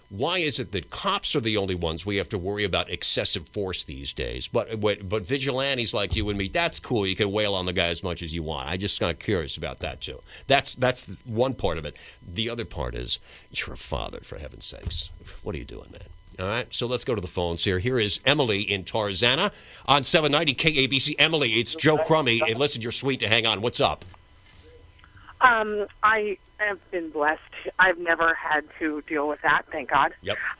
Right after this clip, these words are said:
Speaker 2: But in high school, I learned a very valuable lesson from a Superior Court judge from the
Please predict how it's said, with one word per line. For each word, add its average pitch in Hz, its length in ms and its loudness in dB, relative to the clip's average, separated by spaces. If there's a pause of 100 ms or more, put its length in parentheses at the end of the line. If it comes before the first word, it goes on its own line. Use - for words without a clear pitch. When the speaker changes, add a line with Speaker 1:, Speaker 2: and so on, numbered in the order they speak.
Speaker 2:
But 170 220 6 (240)
in 185 140 4
high 185 180 2
school, 170 520 2
I 180 80 6
learned 170 200 2
a 160 60 -6
very 160 200 4
valuable 156 400 0
lesson 156 320 -2
from 156 200 -2
a 143 100 -6
Superior 160 460 2
Court - 280 0
judge 151 240 2
from 165 160 -2
the 143 60 -4